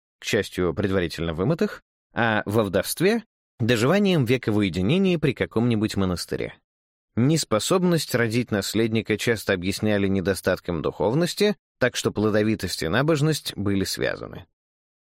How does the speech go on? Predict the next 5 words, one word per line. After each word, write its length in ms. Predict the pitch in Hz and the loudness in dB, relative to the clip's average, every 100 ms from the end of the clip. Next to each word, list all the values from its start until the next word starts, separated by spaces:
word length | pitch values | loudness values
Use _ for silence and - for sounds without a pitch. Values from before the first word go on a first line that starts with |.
| _ _ | _ _
Образование 600 | 95 120 139 226 277 208 | -2 0 2 2 4 2
женщин 520 | 131 135 175 - 143 131 | 2 2 0 0 0 0
из 160 | 110 104 | -2 0
рода 260 | 107 92 90 | 2 2 2
Габсбургов 640 | 120 165 170 185 185 - | 0 0 0 2 0 -2